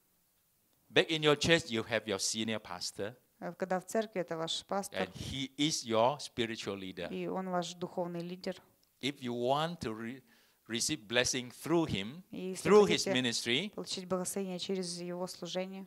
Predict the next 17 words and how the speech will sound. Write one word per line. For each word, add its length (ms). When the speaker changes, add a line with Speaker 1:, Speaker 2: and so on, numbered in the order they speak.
Speaker 1:
then 160
you 160
give 220
him 180
your 340
wave 380
offering, 480
Speaker 2:
тогда 280
вы 160
даете 360
эту 420
Speaker 1:
the 120
Speaker 2:
гру-, 140
Speaker 1:
breast, 520
Speaker 2:
грудь 240
потрясания, 720
Speaker 1:
the 100